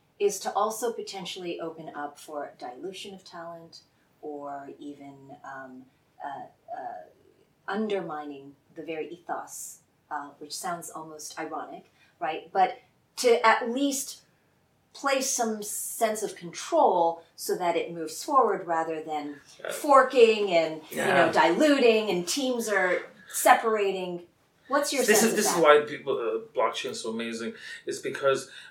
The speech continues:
Speaker 2: open source, it's, it's a great, great, I think the best example ever of open source. You could look like a company, um, like Microsoft. So Microsoft was the, the epitome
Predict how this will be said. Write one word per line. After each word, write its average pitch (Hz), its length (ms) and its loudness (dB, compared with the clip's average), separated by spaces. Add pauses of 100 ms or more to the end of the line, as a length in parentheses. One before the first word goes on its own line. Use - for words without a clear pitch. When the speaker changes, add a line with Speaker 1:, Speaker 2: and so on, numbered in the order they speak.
(100)
Speaker 2:
open 180 340 6
source, 131 560 4
it's, - 160 -6
it's 131 200 -4
a 127 260 -6
great, 139 560 2
great, 131 320 -2
I 120 80 -2
think 127 100 -6
the 123 80 -6
best 127 240 2
example 117 320 -8
ever 113 160 -2
of 113 80 -4
open 113 240 -4
source. 113 320 -8 (380)
You 131 80 -14
could 147 160 0
look 196 180 6
like 147 180 2
a 131 60 -2
company, 123 800 -4 (260)
um, 113 400 -4
like 117 220 -2
Microsoft. 110 500 -4 (100)
So 131 140 -10
Microsoft 135 500 0
was 117 240 -6
the, 107 640 0
the 110 260 -6
epitome 151 680 0